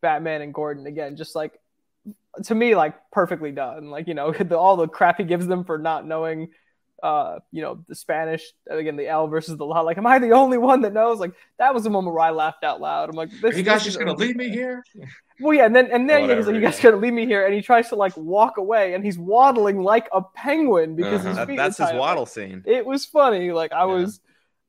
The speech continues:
Speaker 1: I was absolutely here for it. Um, you know, when, when his spin-off series was announced, I was, that was one of those things I was like, "Okay, you're really gonna milk this franchise, aren't you?" But after seeing this movie, I'm like, "Oh, please bring it on." Like, I will watch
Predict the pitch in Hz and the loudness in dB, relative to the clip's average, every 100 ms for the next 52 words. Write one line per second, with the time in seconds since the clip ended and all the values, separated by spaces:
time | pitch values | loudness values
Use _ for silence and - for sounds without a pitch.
0 | - 175 175 - 175 175 - 165 147 156 | -6 -4 -4 -2 -2 -2 -4 -10 -10 -10
1 | 151 147 - - 135 - - 170 170 160 | -12 -12 -12 -10 -10 -12 -12 -12 -12 -14
2 | 165 160 _ _ _ _ _ 175 170 156 | -18 -20 _ _ _ _ _ -4 -4 -2
3 | 175 185 180 160 185 185 202 185 - - | -2 -4 -4 -6 -6 -4 -6 -6 -12 -20
4 | - - 196 190 185 - 185 190 170 156 | -20 -12 -8 -6 -6 -4 -4 -4 -8 -10
5 | 156 170 180 175 165 180 _ _ 214 247 | -6 -4 -4 -6 -8 -10 _ _ 0 2
6 | 226 226 190 - 185 165 147 143 143 151 | 2 0 -4 -6 -6 -4 -6 -6 -6 -6
7 | 160 180 175 180 170 160 147 151 156 156 | -4 -2 0 0 0 -4 -6 -4 -4 -4
8 | 156 156 - - - 170 160 160 151 151 | -8 -8 -10 -20 -10 -6 -6 -6 -8 -6
9 | 160 143 151 147 147 160 180 196 190 175 | -8 -8 -12 -10 -6 -4 -4 -4 -4 -4
10 | 165 170 175 196 135 135 131 165 156 - | -6 -8 -6 -4 -6 -10 -8 -6 -6 -6
11 | 185 175 147 151 151 143 139 135 131 147 | -4 -2 -4 -6 -6 -4 -4 -6 -10 -16
12 | - 143 160 151 143 139 131 - - | -12 -6 -4 -4 -4 -6 -8 -10 -20